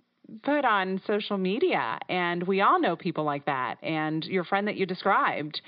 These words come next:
probably hated that you poked him back or poked her back and questioned and got deep because you were poking holes into their, their fantasy, their fable, or, or what the, the novel that they were trying to put out there.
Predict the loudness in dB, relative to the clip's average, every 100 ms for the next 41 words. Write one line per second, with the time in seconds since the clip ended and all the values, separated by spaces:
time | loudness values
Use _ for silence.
0 | -16 -16 -18 -8 2 2 4 0 -2 -4
1 | -2 0 2 0 -2 -4 -8 -12 -6 -2
2 | 0 0 2 0 0 -2 0 2 4 2
3 | -4 -12 -6 -6 -2 -4 -2 0 2 2
4 | 0 -2 -4 -4 -2 0 0 -2 -4 -2
5 | -4 -6 -8 -16 -20 -4 0 2 0 -2
6 | -4 -2 -4 -4 -6 -2 2 2 0 -4
7 | -2 0 -2 -2 -4 -2 -2 0 -2 -2
8 | -4 -2 0 2 0 -4 -16 -12 -4 2
9 | 2 2 0 -4 0 0 2 0 0 -2
10 | -2 -4 -2 -4 -2 -2 0 0 2 0
11 | 0 -2 -4 -8 -14 -4 0 2 6 8
12 | 8 6 0 -2 -2 -2 -2 -2 -2 0
13 | 0 -2 -4 -4